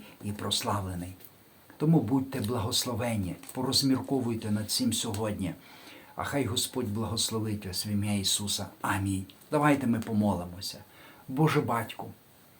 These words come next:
ми сьогодні звертаємося до Тебе і хочемо сказати, по-, що по своїй натурі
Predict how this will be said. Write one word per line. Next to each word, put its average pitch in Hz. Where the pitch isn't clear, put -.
ми 143
сьогодні 131
звертаємося 123
до 107
Тебе 120
і 117
хочемо 120
сказати, 135
по-, 127
що -
по 127
своїй 131
натурі 123